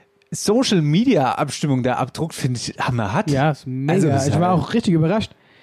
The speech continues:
Speaker 1: Also
Speaker 2: Ja.
Speaker 1: wir wussten ja auch gar nichts davon. Auf einmal kriegen wir nur hier Screenshots, da, da, da, da,
Speaker 2: Ja.
Speaker 1: da. Und, äh, krass. Liebe
Speaker 2: Wetterauer Superbiergarten. Büdinger Schlosscafé gewinnt Online-Abstimmung des Podcasts After Hour Eierbacke.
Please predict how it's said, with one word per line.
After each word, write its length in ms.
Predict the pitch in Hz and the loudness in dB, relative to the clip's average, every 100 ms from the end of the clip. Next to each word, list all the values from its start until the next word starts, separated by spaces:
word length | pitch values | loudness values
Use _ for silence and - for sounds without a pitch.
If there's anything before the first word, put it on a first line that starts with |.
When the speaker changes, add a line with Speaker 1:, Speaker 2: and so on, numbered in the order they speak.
| - - | -20 -6
Speaker 1:
Also 160 | 151 143 | -2 2
Speaker 2:
Ja. 60 | 135 | 2
Speaker 1:
wir 40 | |
wussten 280 | 202 247 - | 2 0 0
ja 80 | 160 | 0
auch 100 | 147 | 2
gar 120 | 151 | 0
nichts 140 | 127 | 0
davon. 260 | 147 131 143 | 0 0 0
Auf 80 | 135 | 0
einmal 400 | 143 156 147 143 | 0 2 0 2
kriegen 220 | 143 147 | 0 2
wir 60 | |
nur 140 | 143 147 | 2 2
hier 180 | 147 131 | 2 2
Screenshots, 360 | 180 202 175 | 2 2 2
da, 120 | 165 | 0
da, 120 | 151 151 | 0 0
da, 120 | 175 | 0
da, 60 | 170 | 2
Speaker 2:
Ja. 60 | |
Speaker 1:
da. 280 | 196 214 170 | 2 2 0
Und, 240 | 160 147 120 | -4 -4 -4
äh, 220 | 127 131 | -2 -4
krass. 320 | - 190 143 | -4 -4 -4
Liebe 180 | 147 151 | -2 0
Speaker 2:
Wetterauer 640 | 254 277 226 233 233 220 | 2 2 2 2 2 4
Superbiergarten. 920 | 180 233 170 139 135 127 127 147 160 147 | 2 4 2 2 2 2 0 0 -4 2
Büdinger 280 | 240 254 | 4 4
Schlosscafé 580 | 220 226 - 220 - 208 | 2 0 0 -2 2 2
gewinnt 320 | 190 180 196 - | 2 2 0 0
Online-Abstimmung 840 | 214 208 196 - 196 196 196 180 | 0 2 0 0 2 2 0 0
des 240 | 151 - | 0 0
Podcasts 580 | - 175 - 175 156 - | -2 -2 0 0 0 0
After 340 | 139 156 131 120 | -2 0 0 2
Hour 200 | 135 113 | 2 2
Eierbacke. 560 | 131 123 120 107 104 | 2 2 0 -2 -6